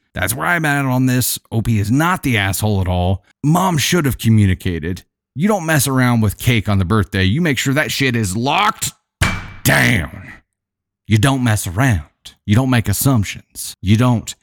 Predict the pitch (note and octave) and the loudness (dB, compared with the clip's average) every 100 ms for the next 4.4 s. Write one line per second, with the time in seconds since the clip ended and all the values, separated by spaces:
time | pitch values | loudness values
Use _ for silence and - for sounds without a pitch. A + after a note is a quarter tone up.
0 | _ _ - B2 A#2+ A2 C#3+ C3 D#2 D2+ | _ _ -4 0 2 2 2 2 0 -4
1 | - - - - F#2 A2 - G#2+ - - | -8 -14 -10 -4 -4 -2 -4 -4 -6 -14
2 | - - _ - - C3 - D2 - G2+ | -20 -20 _ -8 -4 -2 -2 -6 -6 -4
3 | - D#2+ - F#2 F2 E2+ E2 - - G2 | -2 -2 0 2 2 0 0 -4 -2 0
4 | F#2 F2+ C#3+ C3+ | 0 0 -2 -2